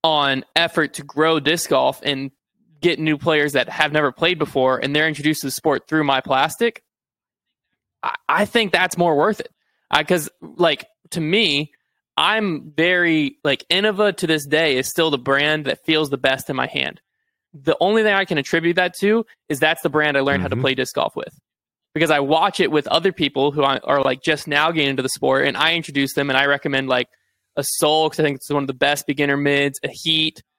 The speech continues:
Speaker 1: you know, a Paradox. I recommend these other, other discs,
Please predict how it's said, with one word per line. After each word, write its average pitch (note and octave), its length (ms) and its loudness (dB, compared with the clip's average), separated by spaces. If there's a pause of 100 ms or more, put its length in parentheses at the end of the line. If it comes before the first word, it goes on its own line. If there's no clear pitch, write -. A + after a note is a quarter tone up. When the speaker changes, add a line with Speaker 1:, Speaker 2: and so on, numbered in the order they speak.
(200)
Speaker 1:
you D3+ 80 -2
know, C3+ 200 0
a - 80 -2
Paradox. D3+ 880 0
I D#3+ 80 4
recommend E3+ 360 0
these D3 140 0
other, D3 280 2 (100)
other D#3 180 2
discs, D#3+ 540 -2